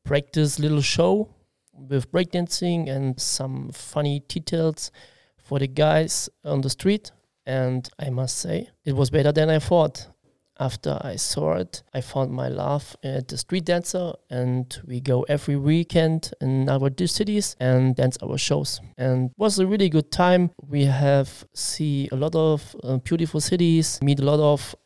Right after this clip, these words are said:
another friendly people on the streets. They give us props and we earn good money.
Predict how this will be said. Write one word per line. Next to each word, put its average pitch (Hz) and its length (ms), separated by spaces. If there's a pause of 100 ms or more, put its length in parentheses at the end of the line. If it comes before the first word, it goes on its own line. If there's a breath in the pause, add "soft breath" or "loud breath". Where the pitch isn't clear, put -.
another 147 640
friendly 147 960
people 175 300
on 156 80
the 143 80
streets. 180 800
They 139 100
give 143 240
us - 180
props - 680
and 123 320 (160)
we 151 160
earn 131 160
good 135 240
money. 143 340